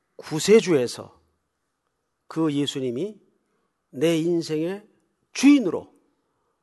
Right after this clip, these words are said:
의논되어지고 나는 계속 그 내 인생의 보좌에서 내려앉는, 슬픔과 욕망까지도 내려앉는, 실패와 성공까지도 내려앉는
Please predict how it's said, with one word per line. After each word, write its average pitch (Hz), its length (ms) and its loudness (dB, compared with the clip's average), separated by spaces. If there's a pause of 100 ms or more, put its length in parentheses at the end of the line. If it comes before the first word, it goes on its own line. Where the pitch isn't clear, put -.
(100)
의논되어지고 156 1080 -4 (460)
나는 143 360 -2
계속 131 440 -6
그 131 220 -4
내 139 260 2
인생의 175 460 -4
보좌에서 135 500 -6
내려앉는, 135 680 2 (1200)
슬픔과 156 840 -4
욕망까지도 196 920 -2 (320)
내려앉는, 139 580 2 (1040)
실패와 185 560 -2
성공까지도 233 880 -2 (220)
내려앉는 123 640 4